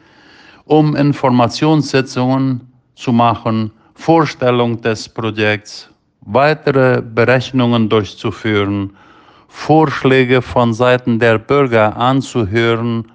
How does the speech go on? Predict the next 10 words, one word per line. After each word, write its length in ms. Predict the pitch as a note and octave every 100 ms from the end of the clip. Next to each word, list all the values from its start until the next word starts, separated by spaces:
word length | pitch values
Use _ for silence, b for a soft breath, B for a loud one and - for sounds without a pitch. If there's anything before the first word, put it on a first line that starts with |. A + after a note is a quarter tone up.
| _
Fragen 560 | - G#2+ B2 C3+ D3
zu 200 | C3+ D3
beantworten, 1000 | B2+ B2 B2 A#2+ A#2 A2+ A2 A2 A2 A2 - b b -
Kriterien 840 | C3 B2 C3+ C#3 C3+ C3+ B2 A#2
zu 220 | - C3+
verändern, 960 | - A2 G2 C3 C#3 B2+ A#2+ A#2+ A#2+ A#2 _ _ _
wenn, 500 | A2 A#2 A2+ A2+ A2 - b b b b b b b
äh, 240 | A2+ A2+
notwendig. 800 | A#2 B2 B2 A#2+ A2+ A2 G#2+ - b b b -
Natürlich, 840 | A2+ C3+ C3 E3 A#2+ F#2+ F2+ -